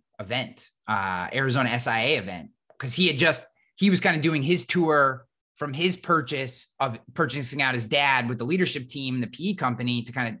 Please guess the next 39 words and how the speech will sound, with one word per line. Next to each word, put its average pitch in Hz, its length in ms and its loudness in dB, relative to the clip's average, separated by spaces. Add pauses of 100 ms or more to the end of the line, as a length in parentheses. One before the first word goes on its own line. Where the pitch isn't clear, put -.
(160)
re-, 127 460 -2
recalibrate 127 600 2
S 123 180 0
I 120 60 0
A. 123 200 -2
So 120 180 -8 (280)
he 175 140 2
was 156 120 2
doing 143 180 0
his 180 180 4
rounds 131 380 2
to 123 60 -8
talk 131 220 0
about 127 160 0
the 117 80 -8
new 107 120 -4
vision 175 320 2
and 113 100 -2
direction 147 560 -2
and 113 80 -6
all 113 100 -6
that 160 140 -2
kinda 117 160 -4
stuff. 117 320 -4 (340)
And 156 120 6
I 165 100 10
was 156 140 0
there 147 180 4
doing 135 360 0
a, 113 180 -4
a 113 240 2
keynote 147 540 4
that, 120 260 -2 (560)
um, 113 260 -2
got 110 260 -2
bumped 127 300 -2
from 117 220 -4
twenty 120 260 -4
twenty, 123 540 0